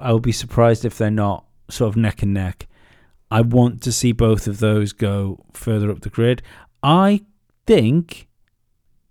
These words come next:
Red Bull will fuck it. I think Adrian Newey will be lent upon one too many times, one too many times to the Newey well,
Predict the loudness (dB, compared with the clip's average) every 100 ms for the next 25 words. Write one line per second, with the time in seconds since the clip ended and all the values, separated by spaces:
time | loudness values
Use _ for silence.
0 | _ _ -10 0 2 2 2 4 4 4
1 | 0 -2 -2 -2 -2 -6 -8 _ _ _
2 | _ _ _ _ _ _ _ _ _ _
3 | _ _ -4 -2 -2 -4 -4 -4 -8 -16
4 | _ _ _ _ _ _ _ _ _ _
5 | 2 4 4 2 2 2 0 0 -2 -4
6 | -6 -6 -4 -2 0 2 2 0 -4 -4
7 | -2 -2 -4 -12 -20 -20 -20 -14 -2 2
8 | 2 2 -2 -2 0 0 -2 -2 -4 -2
9 | -6 -8 -14 -20 _ -4 0 0 0 -2
10 | 0 -2 -2 -2 -4 -4 -6 -4 -2 0
11 | 0 -2 -4 -8 -10